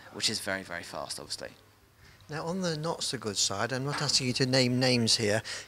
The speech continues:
Speaker 2: Give me a couple of examples of where you've seen something and you thought, "Oh no, that's a nightmare."
Speaker 1: So I think, I think the key thing for any brand is to understand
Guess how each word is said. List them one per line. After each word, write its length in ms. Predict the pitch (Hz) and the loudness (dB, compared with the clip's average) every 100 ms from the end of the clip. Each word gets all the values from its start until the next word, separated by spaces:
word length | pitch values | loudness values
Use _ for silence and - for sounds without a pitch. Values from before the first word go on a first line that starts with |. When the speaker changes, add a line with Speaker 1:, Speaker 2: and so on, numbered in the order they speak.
| - | -2
Speaker 2:
Give 120 | 170 | 0
me 60 | 175 | 2
a 40 | |
couple 200 | 185 160 | 2 2
of 80 | 147 | 2
examples 520 | 139 139 139 127 120 | 2 2 0 0 -2
of 140 | 120 127 | -2 2
where 120 | 127 | 4
you've 240 | 120 113 | 2 0
seen 320 | - 143 123 | 2 2 2
something 340 | 113 127 120 120 | 2 2 0 -4
and 100 | 113 | -4
you 60 | |
thought, 200 | 107 123 135 | -2 -2 0
"Oh 180 | 123 | -2
no, 240 | 117 117 113 | -2 -4 -2
that's 240 | 120 - | 0 2
a 60 | 131 | 2
nightmare." 580 | 135 131 - 120 107 95 - - - - - - - 156 - | 2 0 -2 -2 -2 -4 -10 -16 -14 -10 -8 -8 -8 -6 2
Speaker 1:
So 80 | |
I 80 | 160 | 2
think, 280 | 190 185 - - | 4 0 -4 -4
I 380 | - - - - | -2 0 -4 -6
think 140 | - 151 | -4 -2
the 80 | |
key 240 | - 135 127 | 0 2 2
thing 180 | 107 92 | 2 -2
for 140 | 104 | -2
any 100 | 98 | -2
brand 380 | 98 92 87 76 | 0 0 0 0
is 100 | - | 0
to 100 | 110 | 2
understand 540 | 113 113 113 104 98 | 6 6 6 4 -2